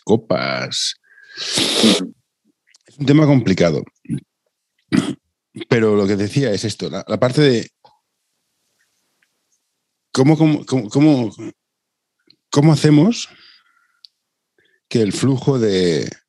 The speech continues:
Speaker 1: entrenador, padre, hijos funcione mejor. Porque una de las cosas que me, más me preocupa a mí es, es, es esto, que yo soy padre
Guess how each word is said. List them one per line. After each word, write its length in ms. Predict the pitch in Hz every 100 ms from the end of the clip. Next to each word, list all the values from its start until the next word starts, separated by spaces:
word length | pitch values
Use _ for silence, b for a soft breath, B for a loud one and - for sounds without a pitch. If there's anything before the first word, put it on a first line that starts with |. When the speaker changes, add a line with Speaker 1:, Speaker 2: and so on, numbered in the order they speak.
| _ _
Speaker 1:
entrenador, 800 | 104 98 95 95 117 107 87 - _
padre, 340 | 117 110 98
hijos 460 | 123 127 165 160 - 113
funcione 440 | - 117 117 120
mejor. 340 | 117 104 98 82
Porque 180 | 85 85
una 200 | 110 123
de 20 |
las 80 | 113
cosas 180 | 131 -
que 100 | 101
me, 220 | 95 73
más 120 | - 101
me 80 |
preocupa 260 | 98 101 107
a 40 |
mí 120 | 113 127
es, 180 | 135 -
es, 140 | -
es 240 | 107 -
esto, 220 | 123 - -
que 80 |
yo 80 | 92
soy 160 | - 101
padre 320 | 117 120